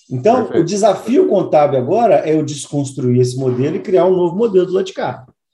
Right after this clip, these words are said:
Speaker 1: Então, o modelo não pode ser mais a entrega operacional, tem que ser a geração de valor, né? Então, eu, eu, eu, eu tenho que desligar a chave de, é, a entrega operacional não pode ser meu balizador, porque o meu cliente não paga por isso,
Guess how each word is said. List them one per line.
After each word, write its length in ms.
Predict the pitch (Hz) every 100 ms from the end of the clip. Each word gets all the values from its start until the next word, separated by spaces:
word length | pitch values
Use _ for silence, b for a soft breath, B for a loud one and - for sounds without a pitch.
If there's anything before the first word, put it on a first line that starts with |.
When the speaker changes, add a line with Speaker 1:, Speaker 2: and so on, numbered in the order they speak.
| _ _ _ -
Speaker 1:
Então, 360 | 117 190 233
o 60 | 196
modelo 420 | 190 170 180 240
não 100 | 240
pode 400 | 180 185 269 247
ser 160 | - 202
mais 280 | 175 170 156
a 60 |
entrega 300 | 143 143 135
operacional, 400 | 127 127 120 110
tem 120 | 127 127
que 60 |
ser 80 | 143
a 40 |
geração 320 | 139 147 147 143
de 80 |
valor, 440 | 139 202 147 107 - _ _ _ -
né? 240 | 117 147
Então, 380 | 127 135 165 202 B B B
eu, 180 | 139 160
eu, 220 | 170 151 -
eu, 200 | 143 127 -
eu 240 | 135 123
tenho 240 | 127 196 -
que 60 |
desligar 560 | 147 151 180 370 175 277
a 40 |
chave 520 | - 202 170 135 113
de, 440 | 120 131 131 117 117 B B -
é, 200 | 127 -
a 100 | 135
entrega 300 | 143 175 208
operacional 360 | 202 185 160 151
não 240 | 233 247
pode 260 | 175 170 151
ser 120 | 143
meu 100 | 147
balizador, 380 | 139 131 123 123
porque 100 | 123
o 20 |
meu 100 | 147
cliente 280 | 151 143 139
não 200 | 170 170
paga 340 | - 147 147 135
por 180 | 131 110
isso, 520 | 98 113 120 196